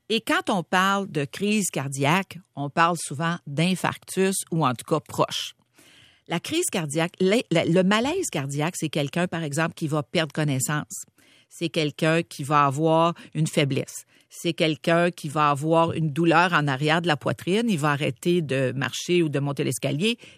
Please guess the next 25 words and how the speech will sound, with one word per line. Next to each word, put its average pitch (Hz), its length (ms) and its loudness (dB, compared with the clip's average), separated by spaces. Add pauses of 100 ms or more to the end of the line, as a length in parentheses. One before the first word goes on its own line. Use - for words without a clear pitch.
et 220 160 2
ça 151 240 4
va 180 240 2
arrêter. 143 480 0 (880)
Il 160 80 -4
va 165 100 4
arrêter 160 340 2
son 151 160 2
exercice, 143 600 0
ça 147 120 -4
va 147 100 -4
arrêter. 131 300 -8 (360)
Donc, 233 260 4 (460)
l'angine, 185 640 4 (480)
c'est - 300 -4
l'équivalent 190 880 2
de 160 140 -2
ton 143 260 -2
cœur 202 440 4 (100)
qui - 160 -4
manque 180 380 4
d'oxygène 156 800 0
à 160 100 2
un 156 160 2
niveau 170 440 2